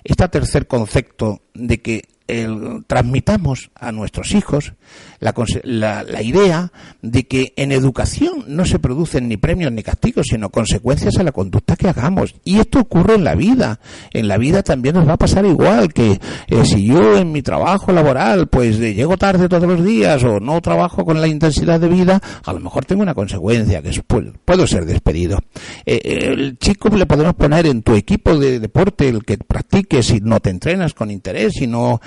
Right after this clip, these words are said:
eh, sigues unas instrucciones de tu entrenador, la consecuencia será que, que será suplente o que serás, eh, eliminado. Este es, este es el, el mensaje general que desde mi punto de vista tiene. Como matices, cuando usemos premios,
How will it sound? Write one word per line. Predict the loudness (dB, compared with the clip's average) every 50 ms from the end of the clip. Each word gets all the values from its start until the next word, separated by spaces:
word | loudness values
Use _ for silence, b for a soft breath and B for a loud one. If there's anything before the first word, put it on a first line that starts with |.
| B B B B
eh, | B -6 -4 -4 -2
sigues | -2 -2 -2 -2 -2 -4 -4 -4 -4
unas | -4 -2 -2 -2
instrucciones | -4 -4 -6 -8 -10 -8 -8 -6 -4 -4
de | -4 -2
tu | -2 -2
entrenador, | -2 0 0 2 2 2 2
la | 0 -2
consecuencia | -2 -2 -2 -2 -2 -4 -4 -4 -2 0 0 0
será | 0 -2 -4 -4 -8
que, | -8 -10 -14 -16 -14 _
que | -10 -6
será | -6 -6 -4 -4 -4
suplente | -4 -2 -2 -2 -2 -4 -4 -2 0 0 0
o | 0 0
que | -2 -4
serás, | -4 -4 -4 -4 -6 -8 -8 -8 B B B B B B
eh, | B -2 0 0 0
eliminado. | -2 -2 -4 -6 -8 -10 -10 -6 -4
Este | -4 -2 0 -2
es, | -2 -2 -4 _
este | -12 -8 -4 -2 -2 -2
es | -2 -4 -8 _ -12
el, | -10 -10 -8 -6
el | -6 -6 -6
mensaje | -6 -8 -8 -6 -6 -6 -6 -6 -6 -8 -8 -8 -10
general | -18 -14 -8 -8 -8 -6 -6 -6 -4 -4 -4 -4 -4 B B B B B B
que | -4 -2
desde | -2 -2 -2 -4 -4
mi | -4 -6 -4
punto | -2 -2 0 2 2 2
de | 2 2 0
vista | 0 0 -2 -2 -2 -4 -6
tiene. | -8 -10 -12 -12 -12 -16 -20 _ _ -4
Como | -4 -2 -2 -2 -2
matices, | -2 -2 0 0 0 0 0 -2 -4 -6 -10 -16 -20 _ _ -20 _ _ _ _ _ _ B B B B B B B B B
cuando | -2 0 2 2
usemos | 2 2 2 2 0 0
premios, | 0 -2 -2 -2 -2 -2 -2 -4 -6